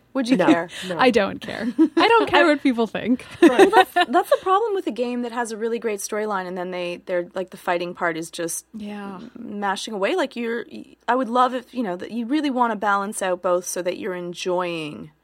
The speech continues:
Speaker 3: It's tough, though, uh, with these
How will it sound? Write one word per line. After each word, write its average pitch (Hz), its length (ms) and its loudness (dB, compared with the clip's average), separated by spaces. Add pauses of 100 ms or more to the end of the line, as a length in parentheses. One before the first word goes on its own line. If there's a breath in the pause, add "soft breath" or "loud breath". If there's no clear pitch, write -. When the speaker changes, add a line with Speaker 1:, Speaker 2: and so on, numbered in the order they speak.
(560)
Speaker 3:
It's 277 260 -8
tough, 202 380 -12
though, 185 520 -14 (100)
uh, 202 160 -14 (200)
with 220 140 -20
these 196 520 -14